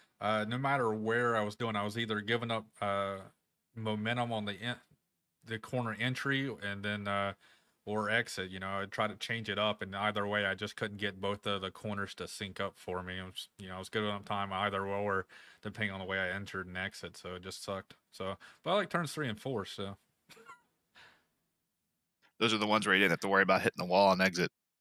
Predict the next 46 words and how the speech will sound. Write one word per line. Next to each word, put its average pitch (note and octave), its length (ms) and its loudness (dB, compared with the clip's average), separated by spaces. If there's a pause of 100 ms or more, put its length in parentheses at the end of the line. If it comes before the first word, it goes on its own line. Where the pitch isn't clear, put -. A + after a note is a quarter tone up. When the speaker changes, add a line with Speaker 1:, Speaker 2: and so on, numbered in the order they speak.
(120)
Speaker 1:
Yeah, C3+ 220 -4 (260)
uh, C3 520 -6
and B2+ 200 -4
the C3 80 2
corners E3+ 340 -2
felt C3+ 260 0
natural. G#2+ 420 2
Like, G2+ 180 -4
you A2+ 40 -2
know, A2 200 0
it G#2+ 80 -4
felt B2 180 0
like A#2 180 0
it, G#2+ 200 -6
it, A#2+ 120 -10
they're G#2+ 180 2
supposed - 380 -4
to G2+ 60 -6
be A2+ 180 -2
there. G2+ 180 2
I G2+ 40 -2
think A#2 220 -4
tur-, A#2+ 160 -2 (380)
turn A#2 260 4
two A#2+ 240 -4
just G#2+ 300 -4
didn't A2 280 -4
feel A2 220 -2
like G#2+ 240 0
it F#2+ 160 -6 (500)
was G#2+ 280 -6
supposed - 340 -6
to G#2+ 80 -6
be G2 160 -4
there, F#2 160 -6
like F#2 160 -6
the F#2+ 120 -4
exit. F#2 360 -6
Uh, F#2+ 180 -8
like, F#2 180 -10
they're G2+ 160 -2
like, G2 200 -4
"Oh, A#2 140 0
fuck G#2+ 280 -2
it. G2 120 -4
We, A2 180 -4